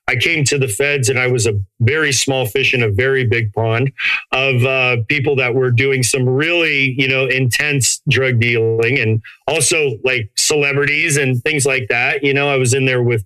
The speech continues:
one of the brothers, uh, Sylvester Stallone's brother was in there. Uh,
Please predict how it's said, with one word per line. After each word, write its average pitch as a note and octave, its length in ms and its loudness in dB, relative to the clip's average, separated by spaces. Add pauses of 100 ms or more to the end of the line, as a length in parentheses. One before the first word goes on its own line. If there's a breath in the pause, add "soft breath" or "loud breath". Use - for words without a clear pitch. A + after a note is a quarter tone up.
(300 loud breath)
one D3+ 200 0
of C#3 60 0
the C3 120 0
brothers, C3+ 640 0
uh, B2 260 0
Sylvester C3+ 440 0
Stallone's B2+ 520 0
brother B2+ 420 2
was C3 220 0
in C3 140 2
there. C3+ 360 0
Uh, G#2 240 0